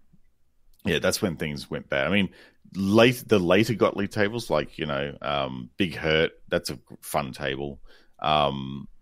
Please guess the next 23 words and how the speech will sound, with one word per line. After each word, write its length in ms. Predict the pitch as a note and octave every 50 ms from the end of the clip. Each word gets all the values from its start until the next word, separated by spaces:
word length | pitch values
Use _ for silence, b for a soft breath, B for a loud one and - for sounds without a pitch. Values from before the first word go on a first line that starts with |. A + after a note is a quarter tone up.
| - -
and 400 | - E2 D#2+ D#2 D2 D2 C2+ -
things 160 | - E2 D#2
like 120 | D2 C#2 -
Stargate, 680 | - - - - D#2 D#2 C#2+ C2+ D#2 D2+ D#2 - - - - -
that's 180 | - F#2+ - -
also 220 | G2 F#2 - D#2
a 60 | C#2+ C#2+
fun 240 | - - C#2+ C#2
table 280 | - - C#2+ C2 A#1+ B1
as 120 | B1+ -
well, 180 | - D#2+ D#2+ E2
but 200 | D#2 D2+ C#2 - b b b b b b
very 180 | - C3 C3+ B2+
formulaic. 600 | A2+ - A2 F#2+ F2 D2+ C#2+ E2 F#2 F2 - - - - _ _ -
Like, 180 | D2+ D2+ D2 - - _ -
their, 420 | F2+ E2+ D#2+ D#2 D2+ D2 C#2+ D2 - _ _ _ _ -
their 100 | E2 D#2
rule 300 | C#2 D#2 F#2 G#2 A2 G2+
system 340 | - - D#2+ D2 - D#2+ D2
was 140 | C#2+ C2+ -
basically, 640 | F2 E2 D#2 - - - D2+ C#2 C2 C2 C2 C#2+ D#2
you 120 | D#2 D2+ C2
know, 120 | A#1+